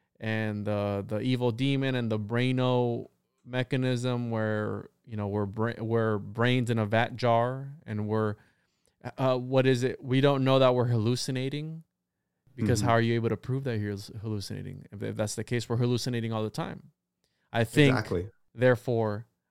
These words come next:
Speaker 1: I am. Our senses cannot be trusted.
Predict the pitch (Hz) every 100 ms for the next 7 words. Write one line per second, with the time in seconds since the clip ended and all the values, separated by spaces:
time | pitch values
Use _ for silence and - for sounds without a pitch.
0 | - 107 123 139 95 - 104 104 - 123
1 | 113 120 107 - 104 104 104 110 110 104
2 | _ _ _ _ - - 151 170 - -